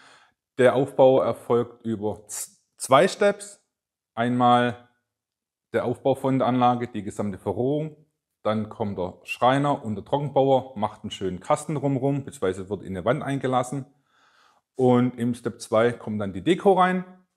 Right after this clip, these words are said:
Und bei der Deko, da schauen wir mal, vielleicht kriege ich es hin, dass noch ein kleiner Überraschungsgast mit dazu kommt.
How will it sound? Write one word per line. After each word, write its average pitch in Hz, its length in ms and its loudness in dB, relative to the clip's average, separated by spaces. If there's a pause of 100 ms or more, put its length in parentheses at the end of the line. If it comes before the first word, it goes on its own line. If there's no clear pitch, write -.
(1040)
Und 117 260 -2
bei 104 120 0
der 104 80 0
Deko, 143 600 -2
da 110 100 0
schauen 160 340 6
wir 160 80 2
mal, 156 120 2
vielleicht 120 280 -4
kriege 117 240 -4
ich 107 60 -8
es - 60 -16
hin, 147 440 -8 (440)
dass 107 220 -4
noch 110 80 -4
ein 101 80 -8
kleiner 104 260 -2
Überraschungsgast 131 680 -2
mit 131 100 -2
dazu 127 260 0
kommt. 131 320 -4